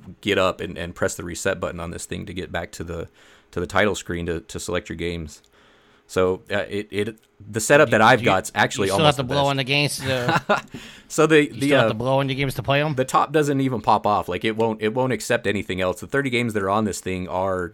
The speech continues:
Speaker 1: all that are on it. There's no way to add games to it. There's, you know, it doesn't connect to the internet. Uh, there's no S D card slot or anything on it. It's,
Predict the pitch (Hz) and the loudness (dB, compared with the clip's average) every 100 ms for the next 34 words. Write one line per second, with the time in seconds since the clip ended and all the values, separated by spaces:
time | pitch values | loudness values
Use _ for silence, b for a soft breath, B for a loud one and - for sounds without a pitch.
0 | - 92 107 98 95 90 92 87 87 95 | -8 0 2 2 -2 0 0 -2 -6 -8
1 | 92 107 101 101 92 92 92 90 92 90 | -4 -2 0 0 -2 -4 -8 -8 -10 -10
2 | - 87 90 82 87 85 - 98 87 85 | -10 -6 -6 -6 -10 -12 -14 -12 -8 -4
3 | 87 101 104 101 - 95 92 87 90 87 | -4 -4 -4 -6 -6 -6 -4 -4 -4 -6
4 | 87 b b b - 85 85 87 85 95 | -6 b b b -6 -4 -2 -4 -2 -2
5 | 92 98 - 98 98 92 92 95 92 92 | -2 -4 -6 -6 -2 -2 -4 -4 -2 -2
6 | 92 90 90 87 87 85 101 - - | -4 -4 -6 -6 -6 -6 -8 -10 -14